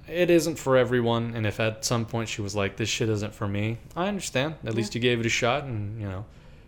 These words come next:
Speaker 1: But, um, but yeah, so far, like, nobody has a problem with her. Everybody likes her. Everybody thinks she does a good job. That's why I'm hoping she <laughs> sticks it out, 'cause it's like, everybody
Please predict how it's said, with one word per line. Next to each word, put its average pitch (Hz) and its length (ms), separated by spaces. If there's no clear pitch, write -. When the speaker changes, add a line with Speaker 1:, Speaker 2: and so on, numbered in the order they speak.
Speaker 1:
But, 95 300
um, 92 300
but 113 80
yeah, 123 240
so 123 240
far, 131 300
like, 104 180
nobody 117 360
has 127 160
a 127 40
problem 113 480
with 113 200
her. 110 340
Everybody 107 420
likes 101 300
her. 101 220
Everybody 101 360
thinks 101 240
she - 120
does 98 180
a 104 60
good 98 180
job. 95 420
That's 101 240
why 101 460
I'm 110 260
hoping 101 300
she - 160
<laughs> - 80
sticks - 280
it 117 60
out, 110 140
'cause 107 160
it's 101 160
like, - 280
everybody 147 380